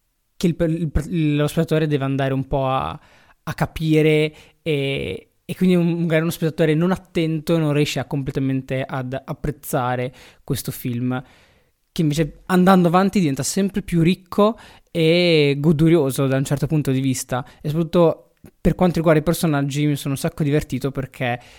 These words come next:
diciamo, ogni personaggio, chiunque gli sia, pensa di essere nel giusto, pensa di essere il buono, quasi di vantarsi delle sue capacità.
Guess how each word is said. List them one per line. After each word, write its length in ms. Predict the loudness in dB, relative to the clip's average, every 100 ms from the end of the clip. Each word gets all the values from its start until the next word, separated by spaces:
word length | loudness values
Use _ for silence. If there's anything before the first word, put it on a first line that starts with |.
| _ _ _
diciamo, 300 | -8 -2 2
ogni 300 | 6 6 4
personaggio, 1000 | 2 0 0 0 0 -2 0 0 0 _ -6
chiunque 400 | 0 0 2 -2
gli 140 | -2
sia, 340 | -4 -2 -2 -2
pensa 360 | 0 0 0
di 120 | -2
essere 640 | -2 -2 -2 -2 0 -2 -4
nel 200 | -2 -2
giusto, 320 | -2 -8 -10 -4
pensa 240 | -4 -2
di 60 | -2
essere 320 | -2 2 2
il 180 | 2 0
buono, 400 | 2 2 0 2
quasi 220 | 2 4
di 100 | 4
vantarsi 600 | 4 4 4 2 0 0
delle 140 | 0
sue 140 | 0 -4
capacità. 640 | -2 -2 -2 0 0